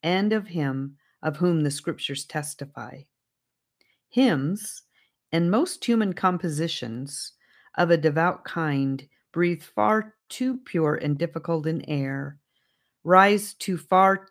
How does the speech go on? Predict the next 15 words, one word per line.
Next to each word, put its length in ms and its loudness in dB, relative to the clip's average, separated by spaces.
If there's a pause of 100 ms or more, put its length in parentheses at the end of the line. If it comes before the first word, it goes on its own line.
too 320 -2
sunny 640 -2
and 140 -2
unclouded 680 -2
a 80 -2
height 400 -4 (480)
for 120 2
my 180 4
struggling 580 0
soul 320 -2
to 120 -6
breathe 540 -4
and 280 0
live 200 -4
in. 300 -10